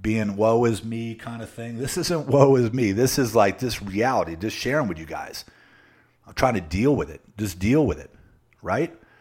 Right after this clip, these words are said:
I'm not blaming anybody else. There's not, it's not, you know, Trump doesn't have me bummed out. You know, taxes don't have me bummed out. You know, different things.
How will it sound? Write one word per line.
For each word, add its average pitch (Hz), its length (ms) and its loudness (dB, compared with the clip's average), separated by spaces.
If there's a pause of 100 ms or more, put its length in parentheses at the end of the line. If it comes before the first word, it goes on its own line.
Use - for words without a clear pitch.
(300)
I'm 98 80 -8
not 117 200 0
blaming 139 440 0
anybody 143 480 0
else. 127 380 0
There's 90 140 -6
not, 110 320 -4 (460)
it's 95 160 -10
not, 113 360 -2
you 120 120 -4
know, 101 140 0
Trump 120 360 -2
doesn't 113 280 2
have 113 220 -4
me 117 100 -2
bummed 107 340 -4
out. 113 500 -2 (1120)
You 107 100 -8
know, 110 340 -4 (240)
taxes 113 520 -4
don't 113 200 -2
have 113 220 -2
me 113 80 0
bummed 110 320 0
out. 110 480 0 (1160)
You 107 120 -2
know, 113 120 4
different 117 440 0
things. 113 520 -4